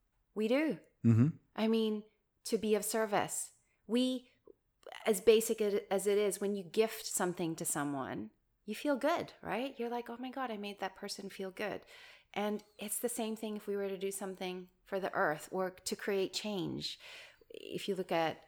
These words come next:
Speaker 1: successful measures in work, K P Is, or reaching that budget, it's because we attain a certain thing, we get rewarded with,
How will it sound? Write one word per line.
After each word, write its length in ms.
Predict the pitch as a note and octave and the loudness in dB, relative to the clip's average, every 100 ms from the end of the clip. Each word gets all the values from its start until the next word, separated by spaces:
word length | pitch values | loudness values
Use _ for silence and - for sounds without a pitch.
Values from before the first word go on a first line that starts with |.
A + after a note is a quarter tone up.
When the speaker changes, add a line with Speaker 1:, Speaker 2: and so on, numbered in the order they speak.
| - | -6
Speaker 1:
successful 800 | - G3 - F#3+ F3+ - - F3+ | -4 -2 -2 0 0 -2 -2 0
measures 500 | F3 F3 E3+ E3+ D#3+ | 4 4 4 0 2
in 160 | E3 E3 | 0 2
work, 420 | E3+ C3 - _ | 2 2 -2 _
K 160 | - E3 | -4 -4
P 200 | - E3+ | -2 0
Is, 500 | E3 D#3 C#3+ C3+ C#3+ | 0 0 -2 -4 -6
or 180 | C3+ B2+ | -8 -6
reaching 340 | D#3+ - D#3+ | -8 -4 -4
that 200 | D3 C#3 | -2 -2
budget, 360 | F3 F3 D#3 D3 - - - - - | -2 0 -2 -4 -8 -20 -20 -6 -2
it's 180 | F#3 | -2
because 460 | - F#3 F#3 E3 E3+ | -2 -4 -2 -2 -4
we 200 | F3 E3+ | -4 -4
attain 560 | D#3+ - - F#3+ F#3+ F3 | -2 -4 -4 -4 -2 -2
a 80 | - | -2
certain 420 | - D#3+ D#3+ D#3 | -2 -2 -4 -4
thing, 220 | E3+ D#3+ | -2 -2
we 100 | D3+ | -2
get 280 | D#3+ C3+ E3+ | 0 -2 -2
rewarded 460 | D#3 D#3 D#3+ D3+ | -2 0 -2 -2
with, 140 | D#3 | -2